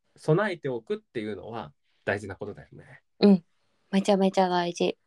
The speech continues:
Speaker 2: 私なんか逆に言うとさ、
Speaker 1: うん。
Speaker 2: 日本の、その、例えば会社とかで、
Speaker 1: うん。
Speaker 2: 四月移動が全く一切なかった部署、で、出も入りもしなかった部署っ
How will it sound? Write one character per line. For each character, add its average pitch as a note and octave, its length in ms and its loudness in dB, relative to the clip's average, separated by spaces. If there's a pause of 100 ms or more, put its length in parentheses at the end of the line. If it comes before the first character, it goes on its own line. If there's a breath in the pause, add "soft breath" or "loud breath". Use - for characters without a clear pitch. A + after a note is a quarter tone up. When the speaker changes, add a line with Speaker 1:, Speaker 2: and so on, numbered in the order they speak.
(880 soft breath)
Speaker 2:
私 G3 200 -2
な G#3 80 6
ん G3 40 2
か F#3 80 -2
逆 G#3 280 2
に A4 60 6 (160)
言 A4+ 80 6
う A4 40 -2
と G4+ 120 0
さ、 F4+ 300 -2 (560)
Speaker 1:
う B2 40 -8
ん。 A2 180 -10
Speaker 2:
日 B3 180 2
本 F4+ 520 0
の、 D#4 380 2 (1080)
そ - 260 -4
の、 F3 680 -2
例 A3+ 140 6
え D4 40 4
ば G3+ 80 -2
会 G#3 260 2
社 G3+ 140 -6
と G3+ 120 -2
か F#3 120 -2
で、 E3+ 360 -4 (280)
Speaker 1:
う A#2+ 80 -6
ん。 G#2+ 180 -10 (100)
Speaker 2:
四 D#4 120 0
月 B3+ 340 2
移 F#3 180 -6
動 C#4 600 0
が C4 140 -2
全 A3 560 -4
く D4 120 -2
一 C#4+ 100 0
切 G#3 340 -2
な G3 120 -4
か G#3+ 120 0
っ G#3 60 -12 (180)
た E3+ 120 -4
部 D#3+ 120 -10
署、 C#3+ 180 -12
で、 A#3+ 360 4
出 A3 180 6
も B3+ 120 2
入 A3+ 220 0
り A3 80 4
も F3 100 -2
し F#3 140 -6
な F#3 80 0
か F3 80 -4
っ - 40 -12
た E3 100 4
部 E3 120 2
署 F3+ 120 -2
っ - 20 -14